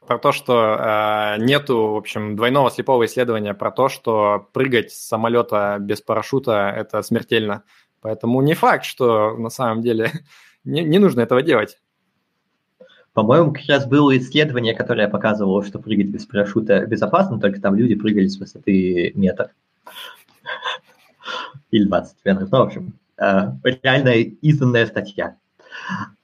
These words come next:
Speaker 2: Так вот, а рациональность в каком-то смысле,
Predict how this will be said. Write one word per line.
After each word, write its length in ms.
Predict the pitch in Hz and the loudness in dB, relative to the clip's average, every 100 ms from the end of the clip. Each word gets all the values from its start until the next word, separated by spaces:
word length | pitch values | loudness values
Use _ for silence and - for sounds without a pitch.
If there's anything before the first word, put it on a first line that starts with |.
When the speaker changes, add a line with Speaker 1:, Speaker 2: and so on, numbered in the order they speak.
| _ - | _ -6
Speaker 2:
Так 140 | - 165 | -2 4
вот, 280 | 156 - - | 4 4 -2
а 400 | 127 127 123 - _ - | 2 4 4 0 _ -4
рациональность 800 | 147 151 151 151 151 208 202 - | 0 0 0 2 4 4 2 0
в 20 | |
каком-то 380 | - 147 143 131 | -4 0 0 -2
смысле, 500 | - 170 208 143 123 | -2 0 2 2 2